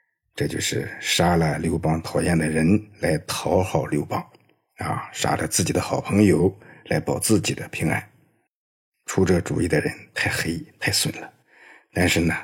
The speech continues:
韩信还就听了这个人的话，可见呢，韩信是识大义、成小功，足以让后人诟病他的德行。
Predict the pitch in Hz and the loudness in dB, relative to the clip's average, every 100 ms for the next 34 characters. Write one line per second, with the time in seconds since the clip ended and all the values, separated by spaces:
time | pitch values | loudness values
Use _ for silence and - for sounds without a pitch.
0 | - - - 95 92 107 90 - - 90 | -8 -4 0 2 4 4 2 0 -2 0
1 | 87 - - 123 123 101 80 82 73 80 | -2 0 4 6 6 4 2 0 0 -4
2 | - - - - _ _ _ _ _ _ | -6 -6 -6 -10 _ _ _ _ _ _
3 | - 90 98 113 92 78 - 76 85 - | 4 6 6 6 6 2 0 0 2 2
4 | 95 80 - - - 104 101 107 95 92 | 2 2 0 0 4 4 4 2 0 0
5 | 90 78 - - 90 101 - - - 90 | 0 0 -2 0 2 4 2 0 -2 0
6 | 104 - - - - - 101 101 87 82 | 0 -2 -14 -20 -10 2 4 6 4 2
7 | - 104 78 71 78 - 90 - 76 - | 2 4 4 2 0 2 2 2 -2 -4
8 | - - - - - | -12 -8 -4 0 -2